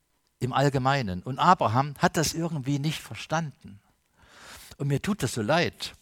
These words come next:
denn es wird noch schlimmer in dem Leben von den beiden. Er sagt in erster Mose zwanzig zu seiner Frau, im Vers dreizehn,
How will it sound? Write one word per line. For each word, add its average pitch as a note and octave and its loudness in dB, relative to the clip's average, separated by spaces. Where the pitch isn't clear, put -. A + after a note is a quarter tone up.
denn C3+ 2
es B2 0
wird F3 -2
noch A#2 -2
schlimmer C#3 2
in A2+ -4
dem A#2+ 2
Leben A#2+ 2
von A#2 -2
den G#2+ -2
beiden. G#2 2
Er A#2+ 0
sagt C#3 2
in A2 -4
erster C#3 -4
Mose A#2+ -6
zwanzig C3 -6
zu - -12
seiner F#2+ -6
Frau, A#2 -4
im A2+ -4
Vers A#2 -2
dreizehn, A#2+ 2